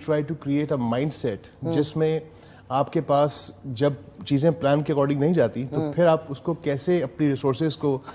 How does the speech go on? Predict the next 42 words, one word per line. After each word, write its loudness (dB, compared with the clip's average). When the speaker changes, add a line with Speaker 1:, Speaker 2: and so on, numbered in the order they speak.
Speaker 1:
अपने -2
आसपास 0
के -2
लोगों 2
को -2
सबसे -2
बेहतरीन 0
यूटिलाइज 0
करें। -6
उसको -6
हम, 0
हम 0
मोमेंट 2
में 2
उसको -4
लेके 0
आते -2
हैं, -2
हमारे -2
जो -6
स्टूडेंट्स -4
होते -4
हैं, -10
पार्टिसिपेंट्स -6
होते -10
हैं, -18
और 6
उनकी -2
मेंटल 0
हेल्थ 0
के -2
ऊपर -2
इस -8
पे -6
से -6
बहुत -4
ज़्यादा 0
पॉजिटिव -4
इफेक्ट -8
पड़ता -12
है। -12
Speaker 2:
हम्म। -4